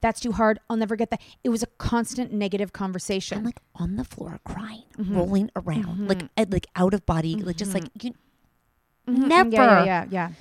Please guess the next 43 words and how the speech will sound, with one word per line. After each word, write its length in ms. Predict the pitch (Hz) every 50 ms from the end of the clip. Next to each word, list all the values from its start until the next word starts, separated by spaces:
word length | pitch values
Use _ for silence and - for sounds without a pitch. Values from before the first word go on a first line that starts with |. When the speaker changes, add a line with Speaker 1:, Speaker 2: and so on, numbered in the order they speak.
| - - - - - - - - - _ _ _ _ _ _ _ - -
Speaker 2:
So, 720 | - - - 302 285 277 269 269 269 269 269 262 - - _ _ -
um, 480 | 247 247 240 233 226 220 226 226 214 - - - _ -
no, 260 | 247 254 254 247 233
that's 240 | 233 240 233 233 -
the 80 | -
Speaker 1:
Well, 120 | 240 254 254
Speaker 2:
point 40 | 240
Speaker 1:
when 80 | 240
Speaker 2:
of 60 | 269
Speaker 1:
I 40 | 262
Speaker 2:
that. 220 | 254 220 110 - 302
Speaker 1:
used 180 | 277 - 233
to 120 | - 240 208 - - -
hear 400 | - - 285 269 226 202 190 196 _ -
people 460 | - 220 202 - 214 208 202 190 - _ _ - 208
do 180 | - 214 208 190
homework, 320 | 196 190 190 202 208 -
like, 160 | 202 190 -
I 100 | 196 196
have, 320 | 196 185 196 185 180 175 - - - - - - - - _ - -
I 100 | 214 208
have 340 | 185 196 202 190 190 180
some, 380 | - - - 202 185 185 185 185
um, 280 | 180 175 175 175 170 - -
I, 140 | - 202 202 -
you, 480 | 214 175 190 202 196 185 185 196 226 -
and 160 | - 202 196
then 100 | 196 190
I 120 | 190 190
have, 380 | 190 185 190 180 180 180 175 - -
um, 380 | - 180 175 170 165 165 143 - -
you 120 | - 196
know, 180 | 185 180 180 - -
some 260 | - - - 196 185
people, 440 | 180 - 196 180 - 180 175 175 147
some 200 | - - 190 180
friends 340 | - - 180 170 170 175 165
who 100 | - 180
are 60 | 175
like, 200 | 170 170 170 - -
"Ugh," 200 | 190 185 185 165 - - - - - - - - - -
um, 440 | 190 185 175 170 170 165 165 160 - _ -
m-, 140 | 180 180